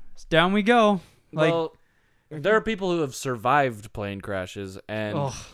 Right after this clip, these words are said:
Speaker 2: they say that there is, it's, like, fifty fifty up in there.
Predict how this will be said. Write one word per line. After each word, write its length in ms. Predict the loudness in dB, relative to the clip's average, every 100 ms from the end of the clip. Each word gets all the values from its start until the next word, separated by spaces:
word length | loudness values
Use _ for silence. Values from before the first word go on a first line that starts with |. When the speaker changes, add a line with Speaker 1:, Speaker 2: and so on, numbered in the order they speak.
| _ -6
Speaker 2:
they 180 | -2 0
say 240 | 0 0
that 160 | 0 0
there 320 | 0 2 0 -4
is, 240 | -6 -6 -8
it's, 240 | -10 -6
like, 380 | -6 -6 -10 -20 _ _ _ _ _ _ _ _ _ _ -10
fifty 400 | -2 -2 -2 -10
fifty 460 | -4 -4 -4 -8
up 160 | -8 -8
in 120 | -12
there. 300 | -10 -10 -12